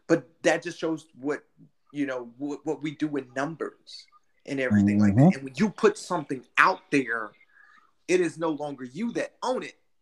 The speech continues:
Speaker 1: It is the platform. We feed the platform. We, we're
Speaker 2: Mm-hmm.
Speaker 1: feeding the people in the platform, and it goes out in the space, and people see it and be like,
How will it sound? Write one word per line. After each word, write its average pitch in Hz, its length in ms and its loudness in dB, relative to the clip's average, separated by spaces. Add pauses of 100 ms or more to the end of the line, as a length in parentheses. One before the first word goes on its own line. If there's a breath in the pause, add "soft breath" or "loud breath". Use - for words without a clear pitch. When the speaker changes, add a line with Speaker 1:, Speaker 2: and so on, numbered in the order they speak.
(460 soft breath)
Speaker 1:
It - 160 4
is 160 120 -2
the - 100 -6
platform. 139 760 0
We 139 300 -12
feed 214 320 -8
the 135 80 -6
platform. 143 800 -6 (260)
We, 160 220 -8
we're 101 240 6
Speaker 2:
Mm-hmm. - 100 -16
Speaker 1:
feeding 156 360 4
the 139 60 -14
people 151 500 -8
in 127 100 -16
the 127 60 -10
platform, 113 800 -6 (340 soft breath)
and 143 380 -2
it 143 80 -2
goes 175 340 0
out 185 260 -2
in 156 100 -12
the 151 100 -10
space, 170 320 -10
and 143 80 -20
people 190 200 -12
see 226 300 -8
it 214 60 -4
and 180 120 -8
be 147 120 -6
like, 113 240 -8